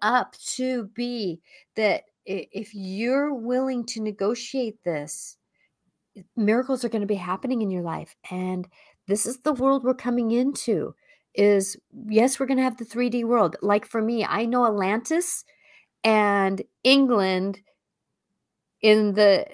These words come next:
in the timeline that it was in the seventeen hundreds were going on at the same time. I have that in, that vision,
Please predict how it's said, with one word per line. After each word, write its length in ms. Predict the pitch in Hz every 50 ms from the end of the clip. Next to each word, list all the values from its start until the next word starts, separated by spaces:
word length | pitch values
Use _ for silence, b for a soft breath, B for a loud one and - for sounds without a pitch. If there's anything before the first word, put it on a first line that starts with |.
| - -
in 300 | - 208 214 214 208 202
the 360 | 208 208 202 190 185 - - -
timeline 720 | - - 226 226 233 240 247 240 240 233 226 226 226 220
that 120 | 214 214 208
it 80 | 196 -
was 240 | 208 214 214 202
in 100 | 208 202
the 60 | 185 180
seventeen 480 | - - 208 208 220 208 226 214 202
hundreds 380 | 196 196 208 208 202 190 185 -
were 80 | 185
going 240 | 170 185 180 180 180
on 160 | 175 175 175
at 80 | 170 160
the 80 | - -
same 200 | - 165 156 160
time. 300 | - 165 143 - - - _ _ _ _ _ _ _ _ _ _ _ _ _ _ _ _ _ _ _ _ _ _ _ _ _ _ _ _ _ _ _ _ _ _ _ _ _ _ _ -
I 80 | 208
have 220 | 180 196 196 196 196
that 160 | 208 196 190
in, 320 | 190 180 170 170 - -
that 200 | 180 180 165 -
vision, 400 | 180 185 185 175 165 117 - 143